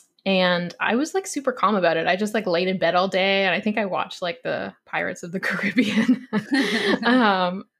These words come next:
Speaker 1: just trying to, like, preserve my energy and just kinda chillin'. Um, and I had a really nice lunch. And I don't know why that
Speaker 2: <laughs>
Speaker 1: lunch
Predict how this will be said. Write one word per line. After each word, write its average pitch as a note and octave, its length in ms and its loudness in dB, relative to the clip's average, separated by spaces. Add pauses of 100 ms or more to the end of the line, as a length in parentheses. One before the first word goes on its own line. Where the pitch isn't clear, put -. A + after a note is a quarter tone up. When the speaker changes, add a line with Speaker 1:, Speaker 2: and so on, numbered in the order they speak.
(120)
Speaker 1:
just A#3 200 0
trying G#3+ 240 4
to, G#3+ 100 0
like, E3+ 260 0
preserve F3+ 440 2
my F3 160 2
energy F3 440 0
and F3 120 -2
just F3+ 160 -12
kinda F3+ 200 -8
chillin'. F3+ 420 -4 (500)
Um, F3+ 400 0 (120)
and G#3+ 80 2
I G#3+ 40 4
had A3+ 180 2
a E4+ 180 0
really A3+ 220 2
nice F#3 380 -4
lunch. - 360 -8
And F#3 100 -2
I F#3+ 80 0
don't C4 140 0
know D#4 140 -4
why F#3+ 720 2
that F#3+ 200 0 (200)
Speaker 2:
<laughs> F3+ 180 -12
Speaker 1:
lunch A#3 480 0